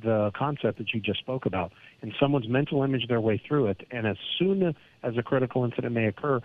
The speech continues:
they're the ones in the building that are immediately reacting.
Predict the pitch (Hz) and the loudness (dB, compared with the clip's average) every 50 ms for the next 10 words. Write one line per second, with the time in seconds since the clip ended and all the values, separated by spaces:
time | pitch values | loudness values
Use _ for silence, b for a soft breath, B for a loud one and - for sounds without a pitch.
0 | B B B B - 110 98 104 131 147 170 160 160 139 135 135 127 117 120 117 | B B B B -14 -6 0 2 4 4 4 2 2 0 0 0 -2 -2 -4 -2
1 | 117 117 104 117 117 113 113 113 113 107 110 104 101 98 95 104 113 110 113 110 | -2 -2 0 0 0 0 0 -2 -2 -2 -2 0 0 0 0 0 0 0 0 0
2 | 95 104 104 98 101 98 92 92 92 90 - - 87 87 | 0 -2 -4 -2 -2 -2 -2 -2 -4 -6 -6 -12 -18 -18